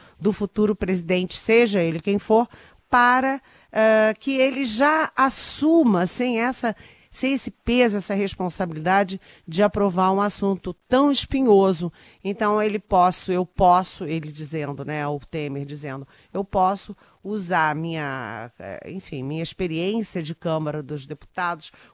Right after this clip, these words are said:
com muito parlamentar que não vai ser reeleito, quer dizer, não tá jogando o mandato dele, eh, e aprovar", quer dizer, isso já desanuvia o ambiente. E ontem,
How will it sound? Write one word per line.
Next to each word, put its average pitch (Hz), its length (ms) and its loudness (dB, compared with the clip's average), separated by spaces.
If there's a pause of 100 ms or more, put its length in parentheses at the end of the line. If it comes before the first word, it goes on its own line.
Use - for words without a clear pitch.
com 185 100 -4
muito 214 380 -2
parlamentar 170 640 -2
que - 140 -10
não 208 180 -2
vai 175 160 -4
ser 160 220 -10
reeleito, 175 720 -4
quer 156 160 -10
dizer, 143 260 -8
não 151 160 -8
tá 170 220 -6
jogando 160 680 -4 (300)
o 160 100 -4
mandato 160 640 -2
dele, 175 560 -8 (260)
eh, 180 460 -2
e 226 180 -2
aprovar", 208 760 0
quer 180 160 -12
dizer, 165 240 -8
isso 208 340 -8
já 214 220 -4
desanuvia 214 1120 0 (320)
o 185 120 0
ambiente. 208 600 0
E 277 120 2
ontem, 233 540 2